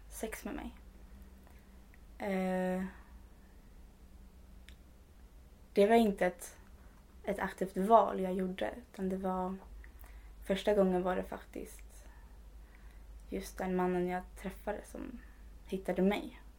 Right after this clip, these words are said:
eh, och erbjöd, eh, pengar för om vi sågs.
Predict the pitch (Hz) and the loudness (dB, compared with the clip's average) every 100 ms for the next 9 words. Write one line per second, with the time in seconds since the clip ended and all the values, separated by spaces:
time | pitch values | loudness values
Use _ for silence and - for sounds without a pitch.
0 | - - - - - - - - - - | -20 -20 -20 -20 -20 -20 -20 -20 -20 -8
1 | 202 196 202 190 190 180 185 196 202 - | -4 -4 -4 -2 2 2 0 -6 -6 -10
2 | - 220 - - - - - - - - | -12 -14 -16 -20 -20 -20 -20 -20 -20 -20
3 | - - - - 233 226 185 220 - - | -20 -20 -20 -2 4 4 2 -6 -12 -14
4 | 233 226 226 - - - - 196 196 - | -12 -12 -12 -16 -20 -20 -6 -4 -4 -4
5 | - - - | -6 -6 -14